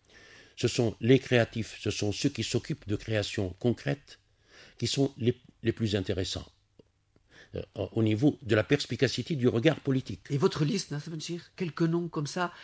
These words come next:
Speaker 2: Je, je trouve Sahl est là, je trouve, euh, Larnaout, je trouve, il y a, il y a toute une foule. Najib Belkhoja, enfin,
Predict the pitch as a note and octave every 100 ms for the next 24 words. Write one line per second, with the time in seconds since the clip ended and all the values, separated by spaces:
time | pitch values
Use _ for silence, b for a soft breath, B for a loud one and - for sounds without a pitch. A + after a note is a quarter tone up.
0 | B B B C#3 D3 D#3 - E3+ - F3
1 | D#3 D3 D3 D3+ D3+ D3+ D3 C3+ C#3 -
2 | D3+ D3 B2+ C#3+ C#3 B B - D#3 D3
3 | D#3+ D#3+ D3+ D3+ D3 D3 - D#3+ C#3 F#3
4 | E3+ D#3 D3 F3 D#3 - B3+ - G3+ E3
5 | - - G3 B2 A2 G#2 - b b b
6 | D#3+ D3+ E3+ C3 E3 - E3 F3 D#3+ D3+
7 | E3 D#3+ E3+